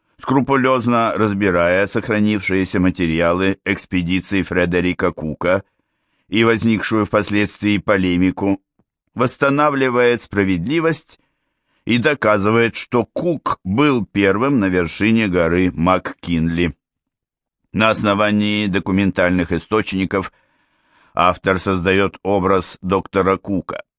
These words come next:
человека спокойного, рассудительного, обладающего огромным опытом полярного исследователя и незаурядного альпиниста, а главное –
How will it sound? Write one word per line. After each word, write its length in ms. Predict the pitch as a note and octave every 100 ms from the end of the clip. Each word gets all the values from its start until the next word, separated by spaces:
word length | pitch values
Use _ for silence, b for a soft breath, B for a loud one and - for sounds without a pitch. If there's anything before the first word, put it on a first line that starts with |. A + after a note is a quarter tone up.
| _ _ _ _ _
человека 640 | B2 C3 C3+ D#3+ E3 A#2+ G#2+
спокойного, 960 | - - F#2+ - E2+ E2 F2 F#2+ G#2+ A#2 _ _ _ _
рассудительного, 1160 | C#3 F3 - A#2 F#2 E2 D2+ F2 G#2 A2+ B2 A#2+ _ b b b b b
обладающего 1000 | - A#2+ A#2 A#2+ A#2 A2 - G#2+ G#2+ G2+ _
огромным 640 | - F#2 G#2+ B2 A#2 A2
опытом 520 | A2 G2+ F#2+ G2+ F#2+ F2 _
полярного 680 | F#2+ F#2+ F#2+ F#2 F#2 F2 F2
исследователя 920 | D#2+ D#2+ D2+ D2+ E2+ F#2 A2+ A#2 C3+ - _ _ _ _
и 120 | B2
незаурядного 920 | F3 F3 B2+ G#2 F#2 F#2+ F#2+ G#2+ G#2 G#2
альпиниста, 800 | G2 F2+ D#2 C#2+ - - G1+ - _ _ _ _ _ _ _
а 140 | F2+ F#2+
главное – 800 | F#2+ F#2+ F#2+ F#2+ G2 G2 G2+